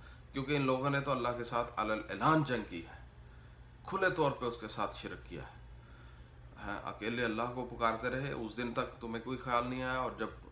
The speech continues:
तूफ़ान जो है अल्लाह की, अ, मदद से, अल्लाह के हुक्म से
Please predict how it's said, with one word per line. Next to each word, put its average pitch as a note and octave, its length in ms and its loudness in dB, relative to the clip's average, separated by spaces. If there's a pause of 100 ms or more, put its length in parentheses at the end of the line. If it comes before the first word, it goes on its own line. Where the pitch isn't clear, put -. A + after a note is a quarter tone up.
तूफ़ान A2 400 2
जो A2+ 100 -4
है A2+ 100 0
अल्लाह G#2+ 320 0
की, A2 140 -4
अ, - 720 -10 (1500)
मदद A#2+ 260 4
से, B2+ 200 0
अल्लाह A2 280 4
के A#2 140 -8
हुक्म B2 320 0
से B2+ 200 -2